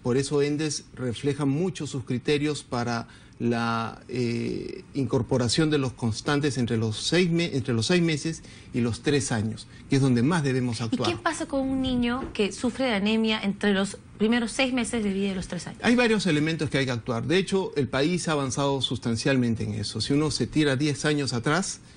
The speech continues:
Speaker 1: ve que los niveles eran realmente altísimos. Y creo que la tarea no está cumplida. Hay muchas instituciones que están involucradas.
Speaker 2: ¿Pero qué pasa con un niño? ¿Cómo afecta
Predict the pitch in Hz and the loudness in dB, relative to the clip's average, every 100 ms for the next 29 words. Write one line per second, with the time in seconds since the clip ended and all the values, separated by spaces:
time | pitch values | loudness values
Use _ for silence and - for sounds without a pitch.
0 | - - - 131 139 135 113 117 135 120 | -20 -12 0 2 4 2 2 2 2 0
1 | 139 139 123 120 143 165 170 139 143 151 | 0 0 -2 0 2 4 4 2 0 -2
2 | 127 123 113 - 160 113 117 110 110 - | -2 -2 -4 -2 -2 -2 -4 -4 -6 -10
3 | - 123 147 160 151 127 123 131 123 123 | -2 2 2 2 0 0 0 0 -2 -4
4 | 117 123 127 120 131 190 - - - 127 | -2 -2 0 0 0 -6 -12 -16 -4 2
5 | 135 131 131 160 - 139 - 117 - 113 | 2 4 2 0 -2 -4 -2 -2 -2 -4
6 | 120 143 135 131 113 127 123 123 117 117 | 0 0 0 -2 -2 0 2 2 0 2
7 | 131 131 135 151 349 339 311 - 269 277 | 2 4 2 2 0 -2 -6 -4 -4 -2
8 | 277 247 202 190 - 302 302 320 - 202 | 0 0 0 -2 -2 0 0 0 -2 -2
9 | - 302 - 294 302 | -2 -4 0 0 0